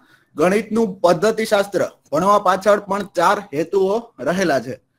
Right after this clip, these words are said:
જેઓ હેતુઓ એક આ પ્રમાણે છે. ગણિતના શિક્ષણના ધ્યેયો અને ઉદ્દેશોને સમજે. બીજો,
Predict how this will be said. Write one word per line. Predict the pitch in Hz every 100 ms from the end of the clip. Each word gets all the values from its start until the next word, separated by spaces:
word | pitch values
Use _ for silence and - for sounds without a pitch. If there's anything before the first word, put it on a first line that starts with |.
| _ _ -
જેઓ | 160 214 240 208 151
હેતુઓ | - 208 208 214 233
એક | 208 220 -
આ | 196
પ્રમાણે | 214 190 180 165 127
છે. | 127 92 _ _ _ _ _ -
ગણિતના | 156 202 208 190 226 240 247 _ -
શિક્ષણના | 180 - 226 226 - 196 196
ધ્યેયો | 147 165 226 139 - _ -
અને | 202 175 160
ઉદ્દેશોને | 170 208 208 185
સમજે. | 135 156 175 175 226 220 _
બીજો, | - 175 202